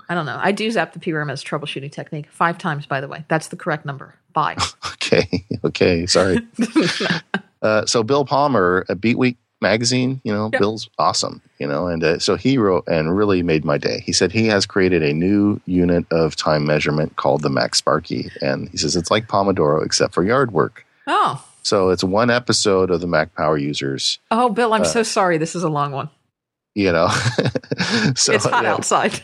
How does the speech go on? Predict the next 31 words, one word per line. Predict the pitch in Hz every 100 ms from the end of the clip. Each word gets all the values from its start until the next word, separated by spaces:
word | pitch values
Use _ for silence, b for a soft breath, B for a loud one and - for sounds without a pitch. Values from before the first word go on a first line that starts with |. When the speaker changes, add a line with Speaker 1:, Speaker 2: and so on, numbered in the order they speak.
| _ -
Speaker 2:
Exactly. | 117 123 123 120
So | 104 117
he, | 123 113
he | 120
says | 123 110
that | 104 101
one | 120
episode | 131 131 120
of |
the | 107
Mac | 104 98
Power | 104 101
Users | 92 87
is |
how | 101
long | 95 92
it | 80
takes | 90 82
him | 87 80 82 - -
to |
do | 92
his | 85
yard | 95 80
work. | 82 80
When | 85
we | 87
finish, | 82 82 76
then | 73 73
he's | 78
done. | 78 80 76 80 B B B B -
And | 95 98